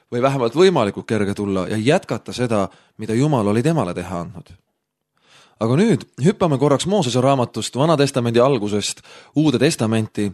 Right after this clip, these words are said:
ja Luuka evangeeliumisse. Ja ma loen siit Luuka kaheteistkümnenda peatükist ühe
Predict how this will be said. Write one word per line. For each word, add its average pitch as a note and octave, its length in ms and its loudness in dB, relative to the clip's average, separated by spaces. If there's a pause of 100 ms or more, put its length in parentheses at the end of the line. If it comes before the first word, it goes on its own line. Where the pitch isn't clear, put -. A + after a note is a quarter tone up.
(360)
ja A#2 180 2 (100)
Luuka D3 320 2
evangeeliumisse. F#2+ 720 -4 (420)
Ja A#2+ 220 2
ma C3+ 80 2
loen F#3 240 4
siit C#3 160 0
Luuka F3 260 0
kaheteistkümnenda C3+ 560 0
peatükist C3 720 0
ühe B2 140 2